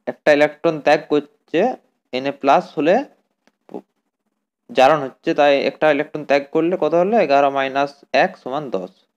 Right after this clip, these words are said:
এগারো মাইনাস এক সমান দশ। ঠিক আছে ফ্রেন্ডস, তাহলে এনএ প্লাস এর ইলেকট্রন সংখ্যা কত? দশ, আর নিয়নের ইলেকট্রন সংখ্যা দশ,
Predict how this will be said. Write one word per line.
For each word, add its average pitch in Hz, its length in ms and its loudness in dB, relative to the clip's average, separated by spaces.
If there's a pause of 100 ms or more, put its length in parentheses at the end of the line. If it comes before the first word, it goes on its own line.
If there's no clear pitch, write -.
(2250)
এগারো 120 280 -2
মাইনাস 135 280 -6
এক 131 180 -2
সমান 208 400 -6 (320)
দশ। 180 240 -8 (1300)
ঠিক 143 120 -6
আছে 165 160 0
ফ্রেন্ডস, 202 260 -4 (140)
তাহলে 120 260 0 (120)
এনএ 143 180 -6
প্লাস 147 340 -4
এর 151 80 -2
ইলেকট্রন 143 280 -2
সংখ্যা 165 320 -4
কত? 156 180 -2 (1600)
দশ, 143 280 2 (420)
আর 120 120 -4
নিয়নের 143 360 -6
ইলেকট্রন 143 400 -4
সংখ্যা 147 280 -4
দশ, 208 120 2